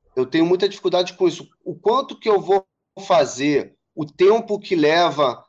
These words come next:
aquilo, às vezes eu tô lá sozinho, é, eu e minha namorada que estamos implementando essas ideias. Então, é, será que eu sou capaz de produzir os trezentos abacaxis que eu vou colher? E vou perder alguma coisa, ou vou ter que colher em duas etapas?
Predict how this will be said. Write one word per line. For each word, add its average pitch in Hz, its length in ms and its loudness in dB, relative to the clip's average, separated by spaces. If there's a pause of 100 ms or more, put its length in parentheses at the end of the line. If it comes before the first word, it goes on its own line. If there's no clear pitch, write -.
(280)
aquilo, 147 300 -2
às 147 120 2
vezes 170 160 0
eu 185 80 0
tô 185 120 -2
lá 185 120 4
sozinho, 180 680 -2 (460)
é, 160 180 0
eu 208 160 6
e 226 40 -2
minha 220 160 0
namorada 160 480 2
que - 100 -12
estamos 160 280 -8
implementando 160 540 -6
essas 156 280 -6
ideias. 123 340 -2
Então, 180 480 -2 (500)
é, 156 400 0 (160)
será 190 220 -2
que 214 80 -4
eu 220 60 4
sou 220 160 -2
capaz 208 440 4
de 190 80 -2
produzir 180 440 -2
os 214 160 -4
trezentos 180 440 0
abacaxis 151 560 -2
que - 80 -10
eu 151 60 -8
vou 143 140 -6
colher? 151 440 -2 (460)
E 127 80 -10
vou 147 200 0
perder 143 300 -2
alguma 143 360 0
coisa, 156 320 0
ou 135 60 -4
vou 139 80 -2
ter 147 160 -6
que - 120 -20
colher 147 280 2
em 156 140 2
duas 147 280 0
etapas? 147 800 -2